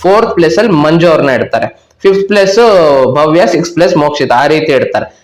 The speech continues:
ತ್ರಿವಿಕ್ರಮ್ ಅವ್ರು ಇಡೋದು ಫಸ್ಟ್ ಪ್ಲೇಸ್ ರಜತ್ ಅವ್ರಿಗೆ ಇಡ್ತಾರೆ, ಸೆಕೆಂಡ್ ಪ್ಲೇಸ್ ಹನುಮಂತಣ್ಣಗೆ ಇಡ್ತಾರೆ, ಥರ್ಡ್ ಪ್ಲೇಸ್ ಅವ್ರಿಗೆ ಅವ್ರು ಇಟ್ಕೊಂತಾರೆ.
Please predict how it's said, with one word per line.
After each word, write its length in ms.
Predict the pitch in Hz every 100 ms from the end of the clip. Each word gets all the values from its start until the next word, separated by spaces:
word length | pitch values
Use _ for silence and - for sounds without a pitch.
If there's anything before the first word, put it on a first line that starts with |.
| _ -
ತ್ರಿವಿಕ್ರಮ್ 520 | 196 247 - 233 208
ಅವ್ರು 120 | 196
ಇಡೋದು 280 | 180 180 208
ಫಸ್ಟ್ 320 | - 170 165
ಪ್ಲೇಸ್ 260 | 180 208 190
ರಜತ್ 380 | 143 147 196 185
ಅವ್ರಿಗೆ 260 | 170 143
ಇಡ್ತಾರೆ, 600 | 127 - 135 180 - - -
ಸೆಕೆಂಡ್ 440 | 147 - 226 214
ಪ್ಲೇಸ್ 300 | 214 214 214
ಹನುಮಂತಣ್ಣಗೆ 800 | 156 135 156 202 208 190 170 156
ಇಡ್ತಾರೆ, 440 | 143 151 165 220 -
ಥರ್ಡ್ 260 | 185 226 -
ಪ್ಲೇಸ್ 260 | 214 214
ಅವ್ರಿಗೆ 320 | 165 170 160
ಅವ್ರು 140 | 143 135
ಇಟ್ಕೊಂತಾರೆ. 640 | 120 127 117 - 101 -